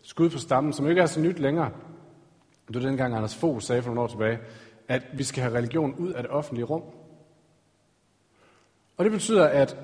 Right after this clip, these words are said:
<clears throat> du må gerne have din tro, du må gerne tænke, at Gud er der, du må gerne tænke, at han kan forvandle verden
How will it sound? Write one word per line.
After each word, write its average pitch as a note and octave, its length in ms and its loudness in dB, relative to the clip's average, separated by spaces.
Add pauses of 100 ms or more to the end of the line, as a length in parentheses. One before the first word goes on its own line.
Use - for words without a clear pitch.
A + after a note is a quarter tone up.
(200)
<clears throat> - 360 -10
du E3 60 4
må D3+ 120 6
gerne F#3 300 6
have F3+ 220 6 (380)
din C3+ 120 2
tro, F3+ 280 2 (500)
du C#3 60 -8
må C3+ 60 -2
gerne E3 160 2
tænke, F#3+ 500 -2
at G3+ 160 -4
Gud D3 240 0
er B2+ 160 0
der, C3+ 80 0
du A2+ 100 -6
må G#2+ 100 -6
gerne A#2 200 -4
tænke, F3+ 460 -4 (340)
at A#2+ 120 -2
han A#2+ 120 0
kan - 100 -10
forvandle B2+ 420 0
verden A#2+ 320 0